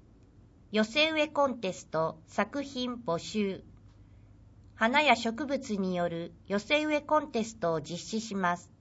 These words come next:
出展者にはお日様堆肥をお渡しします。花や土は各自でご用意ください。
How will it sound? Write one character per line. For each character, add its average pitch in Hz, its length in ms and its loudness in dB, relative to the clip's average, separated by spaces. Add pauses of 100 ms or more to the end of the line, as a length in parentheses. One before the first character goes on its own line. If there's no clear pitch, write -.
(760)
出 233 320 -6
展 277 260 0
者 202 200 -2
に 185 160 -4
は 165 320 2 (240)
お 185 80 0
日 269 160 -8
様 294 320 2
堆 285 240 0
肥 277 200 -6
を 233 200 2
お 170 80 4
渡 208 260 2
し 208 140 -8
し - 160 -12
ま 170 220 -4
す。 - 180 -20 (1200)
花 254 300 2
や 247 180 4
土 226 340 -6
は 175 300 4 (260)
各 269 220 0
自 220 180 0
で 180 120 2
ご 180 140 4
用 254 220 6
意 240 80 0
く 220 160 -8
だ 185 140 2
さ 180 240 -2
い。 151 100 -8